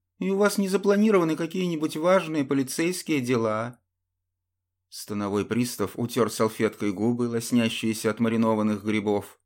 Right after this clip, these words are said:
Дважды кивнул и один раз покачал головой. Дескать, помню и располагаю,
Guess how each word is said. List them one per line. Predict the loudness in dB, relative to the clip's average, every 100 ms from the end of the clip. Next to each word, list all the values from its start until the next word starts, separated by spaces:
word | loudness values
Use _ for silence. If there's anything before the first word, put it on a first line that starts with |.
| _ _ _ _ _
Дважды | -6 0 2 2 0
кивнул | -4 -2 0 0 0 -2
и | 0
один | 2 2 2
раз | 2 2
покачал | -2 -2 0 2 2
головой. | 2 0 0 -6 -10 -18 _ _ _ _ _ -16
Дескать, | -8 -8 -6 -8 -2
помню | 2 2 2 -2 -4 -2
и | 0
располагаю, | 0 0 2 4 2 0 0 0 -2 -6